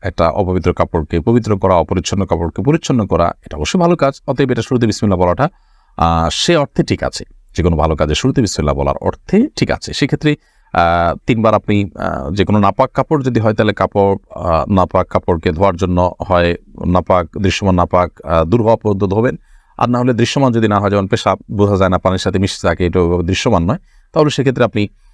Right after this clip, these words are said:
আহ, তিনবার চিবাবেন। তো প্রত্যেকবার চিবানোর শুরুতে যদি বিসমিল্লাহ কেউ পড়েন, সেটা সে অর্থে ঠিক আছে, but কাপড় পবিত্র হওয়ার জন্য বিসমিল্লাহ বলা জরুরি না। কাপড় পবিত্র হওয়ার জন্য তিনবার ভালো করে ধোয়া এবং চিবানো হলো শর্ত। বিসমিল্লাহ বলা ছাড়াও যদি সেটা করেন কেউ, কাপড় পাক হয়ে যাবে।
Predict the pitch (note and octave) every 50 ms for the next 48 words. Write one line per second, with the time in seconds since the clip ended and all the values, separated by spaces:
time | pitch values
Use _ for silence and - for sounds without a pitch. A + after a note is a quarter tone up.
0 | _ _ _ - - F2 E2+ E2 - - C#3 B2 G#2 F#2+ - - - F2 D2 C2+
1 | D2+ D2+ D2+ - D3 - D#3+ - - E3 D#3+ E3 D3 - D3+ D#3 C#3+ - - D3+
2 | C#3 C#3+ C3+ B2+ C3 B2+ A#2 - - A#2 A2 G#2+ - - A2 G2 F#2+ G2+ F#2 F#2
3 | F2+ - - E2+ F2 E2 D#2 D2+ D2+ C#2+ - - - - E3 D3+ C#3 - - -
4 | - - E2+ - - - - E2+ F2+ G#2+ C3 - _ _ - - _ _ _ -
5 | - C#3+ - - F3+ F3+ E3+ - D3+ C#3+ D#3 D#3 E3+ E3+ D#3 D#3+ D3+ D#3+ D#3 C#3+
6 | A#2+ - - G#2+ F#2+ E2+ E2 D#2+ D#2+ D2+ D#2+ D2+ D2 D2 D2 F#2+ - - _ _
7 | _ _ - - G#2 - - A#2+ - A#2+ G#2+ G2+ G#2 A#2+ A#2+ B2 B2+ C#3 C#3+ -
8 | - F#2 E2+ E2+ E2 D#2 E2 D#2 E2 D2+ - G2+ A2 F#2 D#2+ G2 G2 G#2 A2 C3+
9 | C3+ A2 - A#2 G#2 G#2 B2+ C3+ C#3+ D3+ C#3+ - - F2 - - - D2 - -
10 | _ _ _ _ - A2 A2+ - - - C#3+ C#3+ C#3+ C#3+ D#3 E3 - - - G2
11 | E2+ E2 D#2 - - A#2+ B2+ C#3+ D3+ B2+ A#2 G2 F2+ D#2+ - - D#2 - - F2
12 | G2 B2+ C3+ - - D3 E3 - - - - D#2+ D2+ - - C#2 - - - F2
13 | E2+ D#2+ F2 A2 F#2